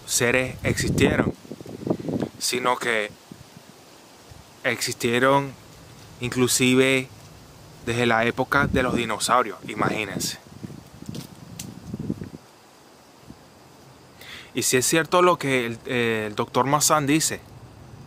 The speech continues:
que, o sea, pueden haber puertas, ¿verdad?, la cual,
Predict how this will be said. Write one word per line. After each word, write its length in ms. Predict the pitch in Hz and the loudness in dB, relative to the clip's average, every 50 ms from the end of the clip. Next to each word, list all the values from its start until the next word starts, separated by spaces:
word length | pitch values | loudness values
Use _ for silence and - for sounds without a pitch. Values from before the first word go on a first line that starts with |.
| - - - - - - | -20 -20 -18 -18 -16 -4
que, 440 | - 120 120 120 120 120 120 120 - - - - - - - - | 0 2 2 4 2 2 0 0 -4 -8 -18 -20 -20 -20 -12 -2
o 140 | - 131 127 | 0 2 2
sea, 360 | - - 147 139 131 127 117 - - - | 4 2 4 4 4 2 2 0 -2 0
pueden 300 | 127 123 127 143 156 160 | 2 4 4 4 4 4
haber 500 | 156 143 139 139 147 151 151 147 151 - - - - - - - - - - - - - - - - - - - | 4 4 4 4 4 2 0 -2 -4 -8 -16 -20 -20 -20 -20 -20 -20 -20 -20 -20 -20 -20 -20 -20 -20 -18 0 4
puertas, 680 | 135 139 - - - 123 101 - - - - - - - - | 4 4 4 4 2 0 2 2 2 0 0 0 -4 -8 -4
¿verdad?, 320 | 107 107 110 123 127 - - - - - - - - - | 0 2 2 2 2 0 -6 -16 -20 -20 -20 -20 -8 -2
la 140 | 113 113 - | -2 -2 -2
cual, 680 | - - 131 127 127 127 123 123 123 120 120 107 98 | 2 4 6 6 6 6 6 4 4 4 2 2 -2